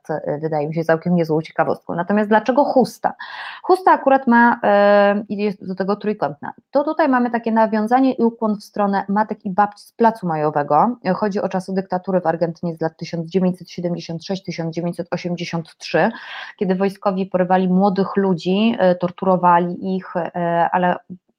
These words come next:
też wiadomo, osoby te po prostu przepadały bez wieści,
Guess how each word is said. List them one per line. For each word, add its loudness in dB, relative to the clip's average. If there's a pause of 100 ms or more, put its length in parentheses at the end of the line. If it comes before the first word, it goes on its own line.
(140)
też -8
wiadomo, 0
osoby -4
te -2
po -2
prostu -6
przepadały 2
bez -2
wieści, -4